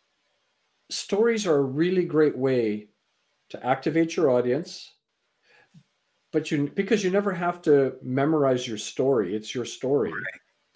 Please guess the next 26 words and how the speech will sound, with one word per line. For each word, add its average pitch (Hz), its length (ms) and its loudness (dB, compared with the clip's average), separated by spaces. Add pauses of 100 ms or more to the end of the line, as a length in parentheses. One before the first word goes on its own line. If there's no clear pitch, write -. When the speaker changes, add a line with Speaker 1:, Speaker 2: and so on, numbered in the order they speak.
(120)
Speaker 2:
Yes. 98 420 2
Speaker 1:
And 160 260 2
it 165 140 2
just 190 240 -4
flows 208 580 0
nicely. 104 560 -6 (640)
And 170 300 -2
what 165 240 0
I 277 60 0
would 254 160 0
s-, - 300 -12 (180)
say 220 300 0
to 269 160 -4
your 139 220 4
audience 127 360 0
members 135 460 -2
is, 123 360 -6 (180)
you 165 100 4
know, 143 280 4 (920)
we 185 180 -4
put 269 260 -6
this 226 240 0
fear 202 520 2
in 131 120 6
us 123 320 -2
of 127 300 -2